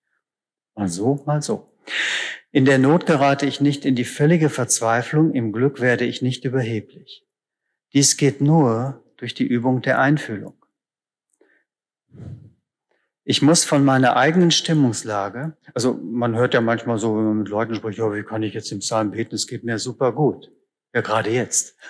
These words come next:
Ich muss von meiner eigenen Stimmungslage, von meinen eigenen Gedanken und Sorgen ablassen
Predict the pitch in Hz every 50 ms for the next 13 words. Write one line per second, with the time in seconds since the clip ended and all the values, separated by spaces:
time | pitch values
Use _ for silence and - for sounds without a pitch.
0 | - - _ _ _ _ _ _ _ _ _ _ _ _ - 127 127 - - -
1 | - - - - - - - - - - - - - - _ _ _ _ _ -
2 | 147 - - 139 147 180 185 - - - 151 143 143 131 135 139 143 143 - -
3 | 131 151 165 175 175 165 - - - - 156 160 147 127 - - - 107 104 98
4 | 101 101 - 123 - - 127 123 123 117 117 113 113 113 113 113 120 127 139 147
5 | 139 135 113 113 95 113 110 117 113 113 - 123 117 107 95 - 117 107 101 101
6 | - 113 - - 104 _ - 120 123 127 123 - - 175 190 185 _